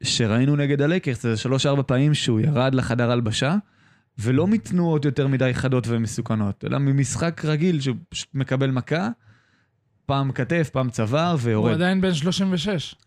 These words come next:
Speaker 1: נכון.
Speaker 2: אי אפשר לשכוח את זה.
Speaker 1: נכון. ולכן אני אומר שהרבה תלוי בכשירות שלו.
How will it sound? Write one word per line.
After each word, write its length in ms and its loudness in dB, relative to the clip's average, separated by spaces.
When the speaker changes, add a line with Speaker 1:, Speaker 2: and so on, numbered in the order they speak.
Speaker 1:
נכון. 280 2
Speaker 2:
אי 60 -8
אפשר 180 -2
לשכוח 360 -2
את 60 -8
זה. 60 -10
Speaker 1:
נכון. 300 -2
ולכן 380 0
אני 120 2
אומר 160 2
שהרבה 460 2
תלוי 260 2
בכשירות 460 0
שלו. 280 0